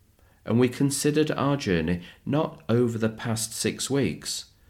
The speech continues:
but the last twelve months, a difficult time for everyone.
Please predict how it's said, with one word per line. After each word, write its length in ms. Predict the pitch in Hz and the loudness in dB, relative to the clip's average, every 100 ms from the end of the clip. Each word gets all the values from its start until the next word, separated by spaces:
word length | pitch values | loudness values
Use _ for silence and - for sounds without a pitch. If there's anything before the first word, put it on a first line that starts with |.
| _ _ _ | _ _ _
but 220 | - - | -8 -4
the 80 | 104 | 0
last 580 | 113 120 127 - - - | 2 0 -2 -6 -8 -12
twelve 520 | - 113 110 110 110 | -4 0 2 2 2
months, 560 | 110 92 87 - - - _ _ _ _ _ _ | 2 2 -2 -6 -10 -12 _ _ _ _ _ _
a 80 | - | -12
difficult 640 | 98 143 147 - - 135 - | -4 -4 -4 -6 -6 -6 -6
time 540 | - 127 113 87 85 | -4 -2 0 0 -2
for 240 | - 92 - | -4 -4 -4
everyone. 540 | 101 98 87 73 76 | -4 -4 -4 -4 -8